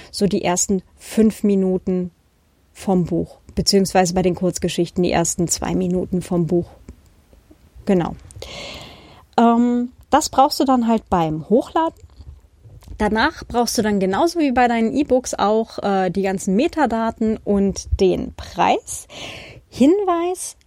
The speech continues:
äh, wenn du, äh, zum Beispiel auch über Findaway Voices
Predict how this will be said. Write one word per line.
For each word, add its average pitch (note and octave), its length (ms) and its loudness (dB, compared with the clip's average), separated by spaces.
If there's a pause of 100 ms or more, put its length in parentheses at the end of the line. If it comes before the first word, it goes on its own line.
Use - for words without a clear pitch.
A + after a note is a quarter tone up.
(120)
äh, C4 300 4
wenn C4+ 640 0
du, C#4+ 400 2 (300)
äh, A3+ 340 0
zum D#4+ 300 0
Beispiel A#3 360 0
auch - 200 0
über G#3 160 0
Findaway G#3+ 520 0
Voices G#3 560 -2